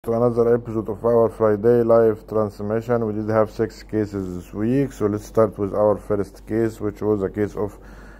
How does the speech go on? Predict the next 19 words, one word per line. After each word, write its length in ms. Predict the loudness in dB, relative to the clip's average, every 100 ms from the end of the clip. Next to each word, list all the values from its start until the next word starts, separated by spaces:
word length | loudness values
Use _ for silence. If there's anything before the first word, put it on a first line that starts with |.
| -10 0
intra-abdominal 840 | 0 4 4 4 0 -2 0 0
umbilical 540 | 0 0 -2 0 0 -2 -2
vein 260 | -2 -2 2
varix, 460 | 4 4 2 -2
which 180 | -8 -6
we 100 | -4
very 200 | -2 0
well 100 | -2
notice 640 | -2 -2 -2 -2 -4 -6
the, 500 | -12 -6 -4 -4 -4
uh, 280 | -4 -2 0
dilatation 600 | 0 -4 -2 -4 -2 -4
of 180 | -4 -4
the 120 | -4
umbilical 560 | -2 -2 -2 0 -2 0
vein. 360 | -2 0 0
The 120 | -2
maximum 400 | -2 -2 -4 -2
diameter 520 | 2 2 2 2 2